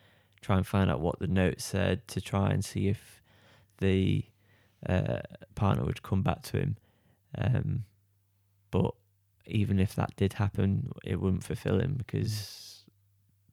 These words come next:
Speaker 1: he's a ghost and there's no,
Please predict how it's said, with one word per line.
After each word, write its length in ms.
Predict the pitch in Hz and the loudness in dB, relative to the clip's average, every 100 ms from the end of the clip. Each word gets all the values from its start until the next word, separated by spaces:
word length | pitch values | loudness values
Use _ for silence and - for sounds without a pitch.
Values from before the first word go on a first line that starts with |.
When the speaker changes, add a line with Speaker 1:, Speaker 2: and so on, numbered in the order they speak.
| _ | _
Speaker 1:
he's 160 | - 101 | -8 -6
a 20 | |
ghost 540 | - 98 101 - - - 107 | 0 0 -2 -8 -20 -12 0
and 420 | 107 98 98 - - - - _ | 2 2 0 -6 -20 -20 -20 _
there's 220 | - 101 104 | -6 -4 0
no, 420 | 95 98 98 | 2 2 0